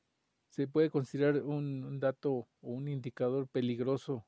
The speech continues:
a nivel mundial, porque las, eh, personas de negocios o los empresarios siempre van a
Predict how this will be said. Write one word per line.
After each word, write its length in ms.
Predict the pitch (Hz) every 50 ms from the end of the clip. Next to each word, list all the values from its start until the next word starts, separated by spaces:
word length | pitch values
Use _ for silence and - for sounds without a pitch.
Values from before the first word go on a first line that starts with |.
| _ -
a 80 | 135
nivel 380 | 123 123 123 120 127 135 135 131
mundial, 440 | 131 123 123 120 131 131 127 143 - _ _ _ _ _ _ _ _ _ _ - _ _ _ _ _
porque 280 | - 160 143 - 156 151
las, 320 | 147 151 151 143 - -
eh, 320 | 147 139 131 127 123 120 131 _ -
personas 520 | 143 143 139 - 180 185 196 196 170 151
de 120 | 143 139
negocios 640 | 131 131 127 123 139 156 151 - - 143 131 - -
o 140 | 127 117 117
los 320 | 120 117 113 117 113 -
empresarios 840 | - 123 120 - 120 120 120 - 147 147 147 147 151 147 139 - - _ _ _ _ _ _ _
siempre 420 | _ - 170 170 165 170 175 170
van 260 | 151 156 156 160 165 151
a 340 | 147 135 123 113 107 -